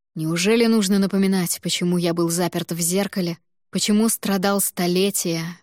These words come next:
почему мое королевство было разрушено, а моя власть над миром угасла? Гнев Ариэна пылал в глазах, и я отпрянула,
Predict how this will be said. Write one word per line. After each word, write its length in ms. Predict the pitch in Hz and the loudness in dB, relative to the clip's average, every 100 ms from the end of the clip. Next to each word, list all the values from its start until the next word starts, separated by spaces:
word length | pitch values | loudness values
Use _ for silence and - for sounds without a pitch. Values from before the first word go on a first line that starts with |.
| _ | _
почему 360 | 170 - 190 196 | -6 -2 0 2
мое 240 | 185 185 | 2 0
королевство 680 | - 185 185 196 - - 180 | 0 0 2 0 -2 -2 -2
было 240 | 175 180 170 | 0 0 0
разрушено, 760 | 170 180 202 220 - 160 165 - _ _ - | 0 0 0 0 -2 -6 -8 -16 _ _ -4
а 80 | |
моя 280 | 160 160 170 | 0 0 0
власть 380 | 175 185 180 - | 0 0 0 0
над 180 | 180 170 | -2 0
миром 360 | 180 175 170 | 0 0 0
угасла? 640 | 175 170 160 - - - - - _ _ _ _ _ _ - | -2 -2 -6 -4 -6 -6 -16 -18 _ _ _ _ _ _ -4
Гнев 380 | 190 190 196 208 | 0 0 0 0
Ариэна 460 | 196 196 202 202 | 2 2 2 0
пылал 440 | - 202 190 185 180 | 0 -2 0 -2 -2
в 80 | |
глазах, 680 | 180 185 185 175 170 - - _ _ _ | -2 -2 -2 -4 -4 -6 -12 _ _ _
и 80 | 185 | -2
я 260 | 180 180 180 | 0 2 0
отпрянула, 760 | - 190 202 208 185 180 170 | -4 -2 0 2 0 -4 -8